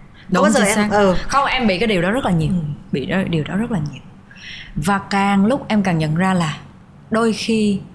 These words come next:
Speaker 1: cái điều mình cần làm chính là chờ đợi. Chờ đợi cũng là một hành động. Cũng như em nói, kh-, không thể nào mình dễ dàng nhìn ra điều đó.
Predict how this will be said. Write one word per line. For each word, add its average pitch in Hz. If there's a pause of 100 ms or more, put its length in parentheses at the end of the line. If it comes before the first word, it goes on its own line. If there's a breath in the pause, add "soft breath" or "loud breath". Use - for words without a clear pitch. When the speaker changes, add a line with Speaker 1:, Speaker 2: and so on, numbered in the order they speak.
(680)
Speaker 1:
cái 240
điều 180
mình 156
cần 143
làm 143 (920)
chính 220
là 220 (100)
chờ 147
đợi. - (1040)
Chờ 185
đợi 151
cũng 165
là 175
một 143
hành 143
động. 135 (680)
Cũng 190
như 240
em 233
nói, 233
kh-, - (100)
không 277
thể 165
nào 180
mình 151
dễ 147
dàng 180
nhìn 143
ra 156
điều 160 (100)
đó. 160